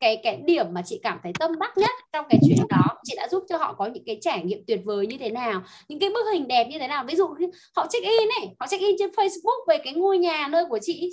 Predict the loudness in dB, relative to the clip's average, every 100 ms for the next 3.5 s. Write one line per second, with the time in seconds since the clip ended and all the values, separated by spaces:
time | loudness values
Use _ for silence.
0 | 2 4 6 4 2 0 -2 -4 _ _
1 | _ -8 2 6 6 4 2 0 0 -2
2 | -2 -2 -2 0 2 2 0 0 2 2
3 | 0 -2 -2 -2